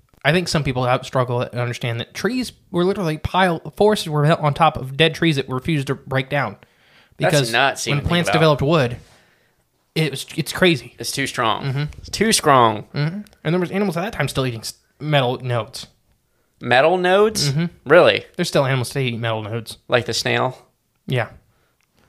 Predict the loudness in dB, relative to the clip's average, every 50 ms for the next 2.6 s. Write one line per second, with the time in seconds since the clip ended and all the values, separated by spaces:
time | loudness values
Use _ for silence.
0 | _ _ _ 2 2 2 2 0 0 2 4 4 4 2 -2 -4 -4 -4 -4 -4
1 | -4 -2 -2 0 2 2 2 2 0 -2 -2 -2 -2 -2 -2 -8 -10 -10 -10 -10
2 | -10 -12 _ -6 -4 -4 -4 -6 -14 -14 -16